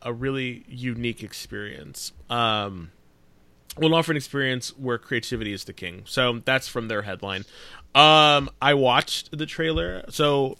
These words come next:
a little bit of history. I'm a huge Dungeons and Dragons fan. I have played it. Uh, <laughs> I played it a lot when I was in high school. I still play it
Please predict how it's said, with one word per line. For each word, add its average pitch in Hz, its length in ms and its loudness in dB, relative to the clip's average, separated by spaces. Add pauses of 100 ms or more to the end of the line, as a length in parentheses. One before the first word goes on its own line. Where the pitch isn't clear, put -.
(140)
a 147 40 -10
little 165 200 2
bit 143 160 0
of 127 80 2
history. 135 380 -4
I'm 117 140 0
a 117 40 0
huge 127 300 -2
Dungeons 120 320 -4
and 123 100 -8
Dragons 95 400 -4
fan. 175 340 2
I 104 200 -4
have 98 320 -6 (640)
played 143 360 4
it. 220 140 8 (520)
Uh, 147 720 6
<laughs> - 40 -18
I 127 240 -2
played 139 240 -4
it 123 80 -6
a 110 100 -8
lot 110 360 -6
when 127 100 -8
I 120 80 -8
was 110 140 -12
in 101 60 -16
high 110 180 -10
school. 156 580 -8
I 117 160 -4
still 110 300 -6
play 110 340 -6
it - 360 -8